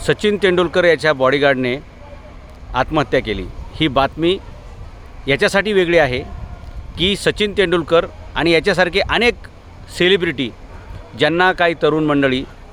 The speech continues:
आदर्श मानतात, खरं खरं ही तरुण म-, ही लोकं आदर्श आहेत का? यांना आदर्श मानणारे लोकं आदर्श आहेत का? मानणारे आणि, अ, स्व-, समजणारे दोघंही आदर्श आहेत का? असे दोन्ही प्रश्न तयार होतात. कारण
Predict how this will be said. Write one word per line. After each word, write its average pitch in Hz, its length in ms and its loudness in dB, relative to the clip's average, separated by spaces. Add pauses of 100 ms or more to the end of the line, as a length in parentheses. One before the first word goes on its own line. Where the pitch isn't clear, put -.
आदर्श 160 340 2
मानतात, 131 300 0 (100)
खरं 160 160 4
खरं 170 140 6
ही 160 180 0
तरुण 156 300 0
म-, 151 160 0
ही 151 180 -2
लोकं 156 300 2 (280)
आदर्श 156 360 2
आहेत 170 180 4 (100)
का? 165 140 2 (360)
यांना 175 480 4 (280)
आदर्श 180 360 4
मानणारे 196 420 2
लोकं 185 200 2
आदर्श 165 400 2
आहेत 175 260 4
का? 175 160 4 (360)
मानणारे 185 440 4
आणि, 240 280 2 (400)
अ, 156 260 2
स्व-, 180 360 4
समजणारे 190 560 2 (100)
दोघंही 147 340 4
आदर्श 165 320 2
आहेत 156 180 2
का? 170 60 4
असे 160 160 0
दोन्ही 147 220 2
प्रश्न 156 320 -4
तयार 131 120 2
होतात. 143 200 0 (300)
कारण 160 240 2